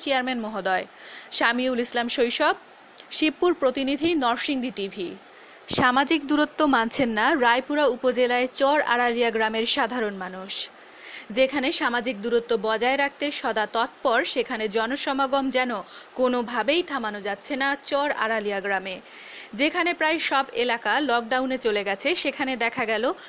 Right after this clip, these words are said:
তার উল্টো চিত্র। গ্রামের মানুষ বিনা প্রয়োজনে রাস্তাঘাটে দল বেঁধে যে যার মতো চলাফেরা করছে,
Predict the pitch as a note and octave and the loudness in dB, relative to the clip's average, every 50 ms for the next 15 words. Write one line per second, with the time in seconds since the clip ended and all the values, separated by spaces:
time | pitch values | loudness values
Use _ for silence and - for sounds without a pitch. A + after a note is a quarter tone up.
0 | - - - A#3+ A#3+ A#3 - - - - F4+ F4 - D#4+ C#4+ - A#3 F#3 - - | -12 -2 2 2 2 2 0 -2 0 0 0 0 0 -2 -4 -4 -6 -8 -6 -6
1 | F#3 F#3 F3 - - - - - - - G#3+ G#3+ A#3+ A3+ A3 A#3 A#3+ A#3+ A#3 A3+ | -6 -6 -6 -6 -8 -14 -20 -20 -18 -6 -2 2 2 2 2 2 0 0 0 0
2 | G#3+ A3+ C#4 E4+ - C4 G#3 B3 C4 C#4 E4 E4+ E4+ - D#4 D4+ D4+ D4 B3 C4 | 0 0 0 -2 -2 -4 -2 -2 0 0 0 0 0 0 0 2 2 2 0 -2
3 | B3 G#3+ F#3 F#3 - G3 G#3+ A#3 A#3+ A#3 - B3+ A#3 A#3 B3 G#3+ - D4+ E4+ A#3+ | -2 -4 -4 -6 -6 -2 -2 -2 -2 -2 -2 -4 -4 -2 -2 0 0 0 0 0
4 | G3 A3+ A3+ B3 C#4 C4+ A#3 B3 A#3+ B3+ B3+ C#4 A#3 A3 B3 A#3+ A#3+ A#3+ A#3 A#3+ | 0 2 2 2 2 2 2 2 2 2 -4 -4 0 2 2 2 2 2 0 0
5 | A3+ A3 G#3+ G#3+ - D4 E4 E4 C#4 B3 A3+ G#3+ G#3+ - G#3+ F#3+ F#3+ - G3+ F#3 | 0 -2 -2 0 0 0 0 0 0 2 2 2 0 0 -2 -4 -2 -4 -6 -8
6 | F#3 - - C4 | -8 -4 -2 -2